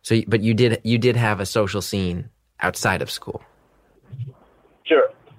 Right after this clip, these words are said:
Speaker 2: yeah. Like every other weekend.
Speaker 1: Every other
Speaker 2: Type of
Speaker 1: weekend.
Speaker 2: thing.
Speaker 1: So
Speaker 2: But I
Speaker 1: loneliness.
Speaker 2: also, I also had the close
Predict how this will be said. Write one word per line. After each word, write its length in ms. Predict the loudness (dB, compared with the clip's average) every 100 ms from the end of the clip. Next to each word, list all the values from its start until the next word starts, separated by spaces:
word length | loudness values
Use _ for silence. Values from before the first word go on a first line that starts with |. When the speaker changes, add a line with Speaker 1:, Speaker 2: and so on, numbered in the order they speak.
| _
Speaker 2:
yeah. 240 | 0 2 0 -8 -20 -20 _ _ -2
Like 140 | 2
every 240 | 2 4 2
other 160 | 2
weekend. 600 | 0 -2 -4 -4 -6 -18 -20 _ _ _ _ _ -10
Speaker 1:
Every 240 | -8 -4
other 140 | 0 0
Speaker 2:
Type 20 |
of 60 |
Speaker 1:
weekend. 160 | 0 -4
Speaker 2:
thing. 220 | -4 -4 -10 _ _ _
Speaker 1:
So 220 | 0 2
Speaker 2:
But 160 | 4 6
I 100 | 6
Speaker 1:
loneliness. 220 | 6 4
Speaker 2:
also, 180 | 4 4
I 80 | 4
also 280 | 4 4 2
had 160 | 2 2
the 60 | 0
close 280 | 4 4